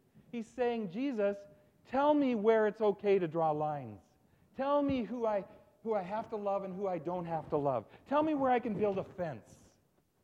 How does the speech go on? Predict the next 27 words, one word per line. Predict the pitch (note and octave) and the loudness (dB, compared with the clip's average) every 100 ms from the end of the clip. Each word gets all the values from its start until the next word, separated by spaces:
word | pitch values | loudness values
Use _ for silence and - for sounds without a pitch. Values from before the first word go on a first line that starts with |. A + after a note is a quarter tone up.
| _ - | _ 0
Tell | D4+ | 2
me | D#4 | 2
who's | C4 G3+ A3 | -2 -4 -4
in | A#3+ A#3 | -4 -4
and | G3 | -6
who's | F3+ D3+ | -10 -10
out." | D#3+ D#3+ C#3 - - _ _ _ _ _ _ _ _ _ _ _ _ _ _ _ _ _ _ _ _ _ _ _ _ - | -10 -8 -10 -12 -20 _ _ _ _ _ _ _ _ _ _ _ _ _ _ _ _ _ _ _ _ _ _ _ _ -16
And | C#3 | -12
Jesus | G3+ F#3 F3 | -10 -10 -10
is | C#3+ - | -12 -8
hearing | D#3+ D#3+ B2+ | -6 -6 -10
this | A2 | -12
and | A#2+ | -12
recognizing, | C3 C3 A#2+ A2+ G#2+ G#2 G2+ _ _ _ _ - _ _ - _ _ | -10 -10 -12 -12 -12 -16 -20 _ _ _ _ -20 _ _ -20 _ _
well, | C3+ | -14
he | A#2 | -10
knows | A#2+ C3 G#2 | -10 -10 -12
his | F#2+ | -12
Bible | - C3+ D#3 G#2+ | -6 -4 -4 -8
well, | F2+ F#2+ | -8 -10
but | F2+ F2 | -10 -16
he | D#2+ _ | -20 _
sure | G#2+ A2 | -18 -14
doesn't | A2 A2+ A#2 | -12 -14 -14
understand | C3 C3 - F3 D#3+ C3 | -14 -16 -14 -14 -14 -14
it. | A#2 | -16
<laughs> | - | -16